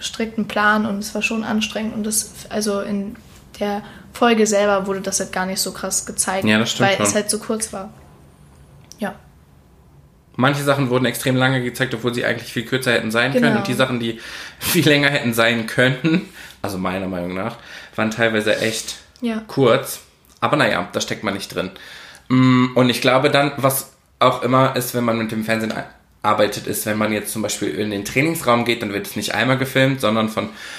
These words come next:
Speaker 2: fünfhundert Perspektiven, ungefähr fünfhundert Mal. Das ist aber halt einfach wichtig für den Schnitt und für die
Speaker 1: Ja.
Speaker 2: Produktion, aber es ist ja trotzdem nicht gefaked. Und so wie ich das mitbekommen habe, die Dreharbeiten auch bei der Home Story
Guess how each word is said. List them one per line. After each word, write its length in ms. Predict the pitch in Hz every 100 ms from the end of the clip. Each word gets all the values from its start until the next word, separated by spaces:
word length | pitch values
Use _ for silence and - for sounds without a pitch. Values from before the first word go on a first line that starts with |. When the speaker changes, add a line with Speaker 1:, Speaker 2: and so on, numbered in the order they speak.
| -
Speaker 2:
fünfhundert 420 | - 131 131 110
Perspektiven, 720 | 127 113 - 107 - 160 170 185 - - - -
ungefähr 320 | 117 113 113
fünfhundert 500 | 131 131 131 113 92
Mal. 320 | 110 120 147
Das 140 | 131 113
ist 100 | 113
aber 140 | 120
halt 120 | 117 -
einfach 260 | 110 107
wichtig 320 | 117 123 120
für 100 | -
den 160 | 104 101
Schnitt 320 | - 156 170
und 100 | 113
für 100 | 117
die 80 | 120
Speaker 1:
Ja. 80 | 113
Speaker 2:
Produktion, 560 | 110 104 - 127 143 110
aber 100 | 110
es 120 | 120
ist 100 | -
ja 80 | 117
trotzdem 320 | 123 - 110
nicht 160 | 110
gefaked. 560 | - - 113 95 - - - -
Und 140 | 110
so 120 | 113
wie 60 | 113
ich 100 | 110
das 140 | 117
mitbekommen 340 | 151 147 - 123
habe, 100 | 113
die 80 |
Dreharbeiten 480 | 110 117 113 110 104
auch 100 | 101
bei 100 | 104
der 140 | 98 110
Home 160 | 117
Story 340 | 127 113 113